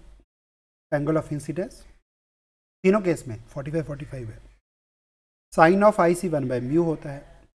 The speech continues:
तो जैसे अभी निकाला, क्वेश्चन नंबर फ़ोर था, मैं, मेरा ख्याल है, म्यू का वैल्यू ना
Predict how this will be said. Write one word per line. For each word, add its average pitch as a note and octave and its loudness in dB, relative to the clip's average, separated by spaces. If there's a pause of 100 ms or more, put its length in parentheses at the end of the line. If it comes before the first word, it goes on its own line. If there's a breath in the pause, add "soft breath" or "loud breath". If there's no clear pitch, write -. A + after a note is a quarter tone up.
(760)
तो F3+ -4
जैसे F#3 4
अभी G3+ 4
निकाला, F#3 6
क्वेश्चन - -12
नंबर C#3 -6
फ़ोर B2+ -8
था, B2 -8
मैं, A#2+ -10
मेरा - -14
ख्याल A#2 -14
है, - -16 (560)
म्यू G3 2
का C4 6
वैल्यू G3 4
ना C4 0